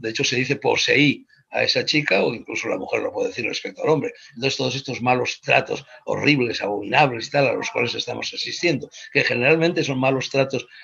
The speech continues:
de los hombres hacia las mujeres, también los hay de las mujeres hacia los hombres, pero es siempre lo mismo. Son fruto de la cosificación, de creer que cuando te has enamorado de una persona, o más bien cuando esa persona se ha enamorado de ti,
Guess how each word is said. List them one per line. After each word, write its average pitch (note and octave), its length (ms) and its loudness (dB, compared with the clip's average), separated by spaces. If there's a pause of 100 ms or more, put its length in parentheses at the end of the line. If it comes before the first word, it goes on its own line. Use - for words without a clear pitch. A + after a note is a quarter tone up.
de B2 140 -2
los - 180 2
hombres C#3 240 4
hacia B2+ 180 -2
las B2+ 120 -2
mujeres, G3 360 4
también A#2 360 -2
los A2 120 0
hay C3+ 140 4
de A#2 60 2
las A2+ 160 -2
mujeres A#2 260 -6
hacia A#2+ 180 -6
los B2+ 140 -2
hombres, F3 300 0 (200)
pero B2+ 140 0
es - 80 2
siempre B2+ 240 2
lo - 140 -4
mismo. - 340 -10 (140)
Son C3+ 180 0
fruto C3 300 0
de B2 80 2
la B2 180 0
cosificación, - 1120 -2 (300)
de B2 180 0
creer C#3+ 280 4
que C#3+ 160 2
cuando A2 320 -2
te C#3 100 4
has C#3 140 4
enamorado C3 420 4
de C3 80 2
una B2+ 140 0
persona, C3 340 0
o A#2+ 100 -2
más A#2+ 120 2
bien C3 160 2
cuando A2 200 -8
esa - 140 -10
persona B2 340 -8 (200)
se - 100 0
ha A#2 60 4
enamorado B2 420 2
de C#3 120 4
ti, F3 200 2